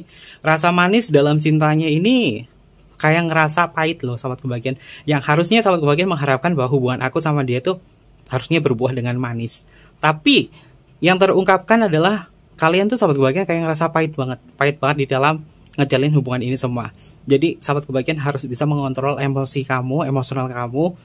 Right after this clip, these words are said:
jangan sampai ini banyak banget pikiran, karena pikiran yang datang ini justru yang masuk adalah praduga dan prasangka. Oke. Lalu untuk energi kartu selanjutnya yang terungkap. Oke, kita ada kartu The World ya, sahabat kebahagiaan.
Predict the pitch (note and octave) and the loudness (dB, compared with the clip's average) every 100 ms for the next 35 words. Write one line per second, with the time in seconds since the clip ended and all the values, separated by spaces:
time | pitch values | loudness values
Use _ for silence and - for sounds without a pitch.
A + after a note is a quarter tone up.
0 | _ - - - - - _ - D#3+ F3 | _ -20 -20 -20 -20 -20 _ 0 4 4
1 | G3+ G#3 G3+ G3+ G3+ G#3+ G3 C3+ C#3+ D3+ | 4 4 4 6 6 6 4 4 0 -2
2 | C#3 C#3 - C3 B2+ D3 F3 F3+ E3+ D#3 | -6 -6 -8 -6 -6 -2 -2 -2 -2 0
3 | D#3 D3 C3 B2 C#3+ C#3+ E3+ D#3+ - B2 | 0 0 -2 -4 -4 -4 -4 -6 -8 -6
4 | D#3 D3+ C#3 B2 D3 C#3+ B2+ C3+ - B2+ | -2 0 0 -4 -6 -6 -4 -6 -6 -6
5 | B2 A#2+ B2+ B2 B2 B2 A#2 A#2+ A#2 - | -4 -4 -6 -6 -8 -10 -8 -10 -12 -14
6 | - - - A#2 A2+ - _ _ - - | -16 -16 -12 -12 -12 -18 _ _ -20 -20
7 | - - D3 E3+ F#3+ F#3 E3 E3 D#3 C3+ | -18 -2 2 4 4 2 0 2 2 0
8 | C3 C#3 C#3 C#3+ C#3+ - F3 F3+ E3+ E3+ | -2 -4 -4 -2 -2 -2 -4 -4 -4 -4
9 | D3+ B2+ - A2+ A#2+ D#3+ D3+ C3+ C3 C#3+ | -4 -6 -6 -8 -6 -4 -4 -4 -4 -4
10 | E3+ F3+ C3 - - - - _ _ _ | -2 0 -2 -4 -18 -20 -20 _ _ _
11 | _ _ _ _ - F3+ F#3 G3+ G3+ G3 | _ _ _ _ -6 -2 2 2 4 2
12 | F3 E3+ E3 - _ _ _ _ - D3+ | 2 0 -2 -6 _ _ _ _ -6 -4
13 | D3+ E3 C#3 C3+ D#3 C3 C#3 B2+ B2 B2+ | -2 0 0 0 -2 -4 -4 -6 -6 -6
14 | B2 A#2 C3 | -6 -6 -6